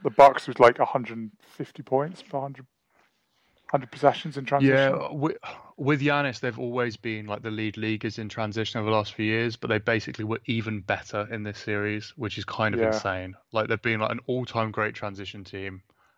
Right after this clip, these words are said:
Speaker 2: and then <laughs> they just got better. The, um, the rebounding was also quite big.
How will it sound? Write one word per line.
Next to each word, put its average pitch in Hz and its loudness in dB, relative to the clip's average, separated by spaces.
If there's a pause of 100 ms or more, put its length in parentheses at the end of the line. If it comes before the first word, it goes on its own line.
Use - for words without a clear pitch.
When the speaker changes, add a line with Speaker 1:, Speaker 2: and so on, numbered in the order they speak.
(200)
Speaker 2:
and 98 -4
then 98 -6 (280)
<laughs> - -12
they 160 0
just 131 -4
got 120 0
better. 107 -6 (460)
The, 117 -2
um, 117 -2
the 117 -10
rebounding 117 -4
was 110 -16
also 117 -14
quite 117 -12
big. 127 -8